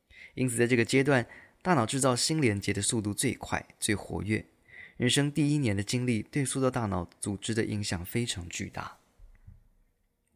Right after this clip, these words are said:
这让我想到，如果今天我们出国留学，一下子丢到一个全新的环境，什么人都，身边人全部都是白人，或者都是黑人，然后生活习惯完全不一样，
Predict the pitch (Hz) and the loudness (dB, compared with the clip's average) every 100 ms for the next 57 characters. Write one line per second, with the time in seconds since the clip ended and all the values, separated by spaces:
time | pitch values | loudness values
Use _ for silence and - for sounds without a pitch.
0 | _ _ _ _ _ _ _ - - - | _ _ _ _ _ _ _ -20 -20 -20
1 | - _ _ 180 143 117 117 85 101 101 | -20 _ _ 2 4 2 -2 -2 0 0
2 | - - 117 113 110 113 117 117 - _ | 0 -8 -8 -6 -6 -6 -6 -10 -16 _
3 | _ _ _ _ 101 95 - 107 104 101 | _ _ _ _ -12 -10 -8 -4 -4 -4
4 | 95 - - 131 131 131 104 - - 123 | -6 -8 -6 -4 -4 -4 -8 -12 -6 -4
5 | 120 110 104 - 110 107 117 - 123 110 | -2 -4 -6 -4 -2 -2 -4 -6 -6 -6
6 | 82 90 101 - _ _ - - 117 123 | -8 -6 -8 -10 _ _ -8 -4 -2 -2
7 | 113 120 135 - - - - - _ - | -2 -4 -8 -10 -20 -20 -20 -20 _ -2
8 | 151 147 113 110 - 113 131 127 - 85 | 0 0 0 -2 -4 -4 -2 -2 -2 0
9 | 117 107 101 98 120 127 127 - 139 123 | 2 2 0 -4 -6 -4 -4 0 2 2
10 | 95 110 - - - - - _ _ _ | -2 -8 -16 -20 -20 -20 -20 _ _ _
11 | - 113 131 131 147 135 120 123 131 123 | -14 -10 -8 -6 -4 -2 -2 0 2 2
12 | 147 151 131 127 117 107 | 0 -2 -2 0 0 -2